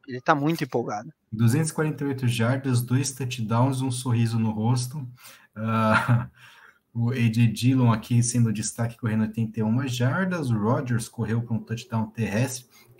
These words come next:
Speaker 2: Cara, é muito surreal isso, ó. O Randall Cobb também, com duas muletas aí, uma, uma em cada braço, sessenta e nove jardas, dois touchdowns pro Randall Cobb, cara.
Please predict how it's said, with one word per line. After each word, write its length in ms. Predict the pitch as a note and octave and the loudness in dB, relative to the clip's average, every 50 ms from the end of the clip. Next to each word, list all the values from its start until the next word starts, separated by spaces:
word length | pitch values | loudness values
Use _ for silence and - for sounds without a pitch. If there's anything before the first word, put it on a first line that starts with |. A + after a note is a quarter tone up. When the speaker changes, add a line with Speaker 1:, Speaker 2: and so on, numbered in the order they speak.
| _ - | _ 2
Speaker 2:
Cara, 200 | - A3+ F3+ E3 | 4 4 4 6
é 40 | E3 | 4
muito 260 | F#3+ B3+ C4+ - A3 | 2 2 2 0 -2
surreal 480 | - - - B2+ A#2 A#2 A2+ G#2+ A2 | -2 0 2 2 4 6 6 6 4
isso, 220 | A2+ G#2+ - - A#2 | 4 2 0 -2 -2
ó. 60 | A2 | 0
O 180 | A#2+ A#2+ A#2 C3 | 2 2 2 4
Randall 340 | E3 G3 A3 A#3+ A#3 F#3 - | 4 4 2 2 0 -2 -4
Cobb 400 | - - B2+ C#3 D#3 C#3 A#2+ - | -4 -2 0 2 2 2 0 0
também, 500 | - - G#2 G2+ G#2 A#2+ A#2+ G#2 - - | 0 0 2 2 4 4 2 2 0 -4
com 240 | - - G#2+ G2+ G2 | -6 -6 -4 -2 -2
duas 280 | G#2+ C#3+ F3 F#3 F#3 | -2 0 0 -2 0
muletas 500 | F3+ F3+ D#3 C3 B2 B2+ C#3 D3 - - | 0 0 2 4 4 4 4 2 0 -2
aí, 200 | A2 G#2+ A2 A#2 | -2 0 2 2
uma, 240 | A#2 A#2 B2 - C#3+ | 2 2 0 -2 -4
uma 180 | C#3+ D3+ E3 F#3 | -6 -8 -8 -8
em 60 | F#3 | -6
cada 280 | - - D3+ C3+ C3+ A#2 | -6 -6 -6 -4 -2 -2
braço, 480 | G2+ G2+ G2+ G#2+ A#2+ C3+ B2 - - _ _ _ _ _ | -2 0 0 0 0 -2 -4 -6 -12 _ _ _ _ _
sessenta 540 | - - B2 B2 - - - F3+ F#3+ F#3 G3+ | -6 -4 -2 -2 0 -2 -2 -2 -2 -2 -2
e 40 | E3+ | 0
nove 260 | D3+ D3+ C#3+ C3 A#2+ | 0 0 0 0 0
jardas, 380 | A#2+ B2 B2+ B2+ B2+ A#2+ - - | 0 2 2 2 2 0 0 0
dois 280 | - C3+ F3 G3 G3 | -2 -2 0 0 -2
touchdowns 680 | - - G3 G3 - - A#2 G2 G#2 A2 B2 C3 B2+ B2 | -4 -6 -8 -8 -8 -8 -4 -2 0 2 2 2 0 -2
pro 160 | - A2+ G#2+ | -4 -6 -6
Randall 260 | G#2+ G#2+ G2+ G2+ G2 G2 | -6 -4 -4 -4 -6 -6
Cobb, 400 | - - F2+ F#2 G2 G2 F#2+ F#2+ - | -6 -6 -4 -2 -2 -2 -4 -8 -18
cara. 200 | - - - | -20 -20 -20